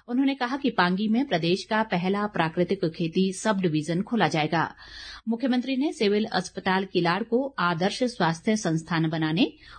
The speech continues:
होम स्टे का काम करने वालों की पंजीकरण फीस पचास फीसदी कम करने, पांगी में दस हजार लीटर के दुग्ध प्रोसेसिंग यूनिट खोलने, घाटी में बेहतर शिक्षा के लिए राजीव गांधी डे बोर्डिंग स्कूल की स्थापना करने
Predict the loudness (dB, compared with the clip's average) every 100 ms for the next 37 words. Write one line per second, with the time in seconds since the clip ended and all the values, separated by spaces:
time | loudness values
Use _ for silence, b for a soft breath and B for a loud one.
0 | B -2 0 0 -2 0 -2 2 2 2
1 | 2 2 0 0 -2 0 0 0 0 0
2 | 0 0 0 0 2 2 2 -2 -2 -4
3 | 0 2 2 -2 0 0 0 0 0 0
4 | -2 0 2 2 2 B B B 0 0
5 | 2 2 2 2 2 0 0 0 2 2
6 | 2 0 0 0 0 0 -2 0 -2 -2
7 | -2 0 -2 0 0 0 0 0 0 0
8 | -4 0 0 2 0 -2 B B B 0
9 | 0 2 0 2 0 0 2 0 2 0
10 | 0 0 0 0 0 2 2 0 0 0
11 | 0 0 0 4 4 2 0 0 -2 -2
12 | 0 0 0 -2 -2 -2 0 0 0 2
13 | 2